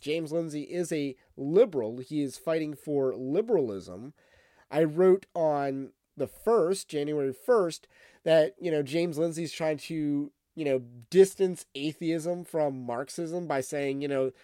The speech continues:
these people aren't really atheists, which is a no-, a classic example of a no true Scotsman fallacy. But I digress. This video is gonna be talking about Andy Woodard calling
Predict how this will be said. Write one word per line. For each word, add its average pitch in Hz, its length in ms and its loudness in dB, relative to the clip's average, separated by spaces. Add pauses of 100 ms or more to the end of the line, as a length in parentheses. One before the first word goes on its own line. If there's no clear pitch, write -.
(200)
these 220 200 -4
people 240 320 0
aren't 202 260 2
really 143 640 -6
atheists, 185 800 -4 (300)
which 151 160 -6
is 143 140 -6
a 139 200 0
no-, 190 280 2 (140)
a 160 140 -2
classic 208 640 -2
example 139 460 -4
of 123 80 -8
a 120 40 -8
no 123 180 -4
true 127 300 -10
Scotsman 117 600 -12
fallacy. 117 640 -10 (640)
But 180 400 4
I 160 100 2
digress. 127 1040 -2 (420)
This 254 360 4
video 160 280 -2
is 143 100 -4
gonna 160 120 -4
be 147 80 -8
talking 147 220 -4
about 139 180 -6
Andy 139 420 -4
Woodard 131 640 2 (720)
calling 302 680 4